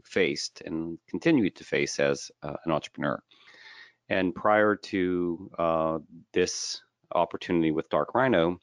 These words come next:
I was a lone entrepreneur. So, um, uh, having to rely on my own skills, my own faith, my own belief,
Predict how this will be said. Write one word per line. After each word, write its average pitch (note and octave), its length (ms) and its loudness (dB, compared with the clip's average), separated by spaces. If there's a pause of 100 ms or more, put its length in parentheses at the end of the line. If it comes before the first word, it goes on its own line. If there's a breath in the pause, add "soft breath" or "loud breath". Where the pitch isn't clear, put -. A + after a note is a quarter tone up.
(640)
I - 140 -2
was D#2+ 200 0
a E2 60 2
lone F#2 380 2
entrepreneur. D2 600 -4 (640 soft breath)
So, E2 580 2 (100)
um, E2+ 560 -2 (520)
uh, E2+ 140 -2 (120)
having F2 280 0
to F2 80 -10
rely E2 260 4
on E2 80 2
my D#2+ 160 0
own E2 260 -2
skills, E2 500 0
my D2 140 -2
own C#2+ 140 -4
faith, D#2+ 420 0
my D#2 160 -6
own D2+ 180 -6
belief, D#2+ 600 -4